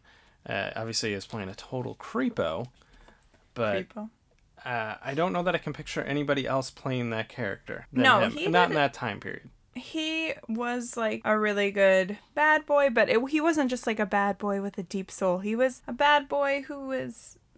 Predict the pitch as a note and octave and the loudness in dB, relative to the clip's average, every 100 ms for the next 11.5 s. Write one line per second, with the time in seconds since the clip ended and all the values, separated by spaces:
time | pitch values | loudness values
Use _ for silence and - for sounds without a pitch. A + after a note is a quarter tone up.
0 | _ - B3 - G#3+ - - - - _ | _ -4 -2 -2 -6 -8 -14 -20 -20 _
1 | - D3+ E3+ - _ _ _ - - G3+ | -10 -6 -6 -8 _ _ _ -10 0 4
2 | F#3+ G#3 - - C3+ B2+ C3 C#3 D3+ E3+ | 4 0 -6 -12 -6 -4 -4 -6 -8 -10
3 | - D#3+ D3 C#3 C3 B2 - B2 A2+ A#2 | -10 -8 -6 -6 -6 -10 -10 -10 -10 -8
4 | C3 C3 B2 A#2 A#2 A2 G2+ G#2+ G2 F#2+ | -6 -6 -8 -8 -8 -8 -8 -6 -6 -8
5 | F#2 F#2 F#2+ F#2 G2 F#2 F#2 F#2 G#2 F2+ | -10 -12 -12 -12 -12 -12 -12 -12 -10 -10
6 | F2+ F#2 - - A#2 A#2+ C3 C3 - - | -12 -12 -12 -12 -12 -12 -12 -12 -12 -10
7 | A2 A2 G#2+ G2+ - - - - _ - | -10 -10 -10 -10 -12 -16 -16 -20 _ 2
8 | A#3+ F#3+ A#3+ C#4 - B3+ C#4+ B3 C#4 F4 | 4 4 0 -4 -6 -6 -6 -4 -4 -2
9 | E4+ D4 A3 G#3 B3+ B3+ C#4+ - - A3 | 2 4 4 0 -4 -2 -2 -2 -2 0
10 | G#3+ A3+ G#3+ F#3 G3 F3 D#3+ - _ - | -2 -4 -4 -2 -2 -6 -6 -14 _ -2
11 | F3+ G3+ G#3 F#3+ | -2 0 0 0